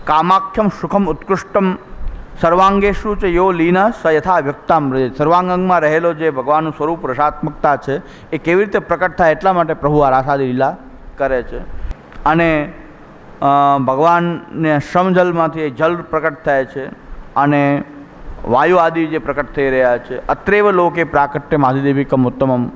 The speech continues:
અને આધિદેવિક એ આ પ્રાકટ્ય છે આ લોકની અંદર. અને કામાખ્યમ સુખમ ઉત્કૃષ્ટમ કૃષ્ણો ભુક્તે.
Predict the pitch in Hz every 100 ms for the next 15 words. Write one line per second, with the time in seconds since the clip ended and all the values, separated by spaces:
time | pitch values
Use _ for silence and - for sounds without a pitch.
0 | - 135 135 110 135 170 202 233 - 202
1 | 156 - - - - - - 156 147 143
2 | 135 151 147 156 147 139 - 127 127 131
3 | 131 123 117 117 127 - - - - 139
4 | 143 - 143 170 185 - 214 - 175 196
5 | 175 143 196 190 - 202 170 151 220 220
6 | 175 147 - 156 123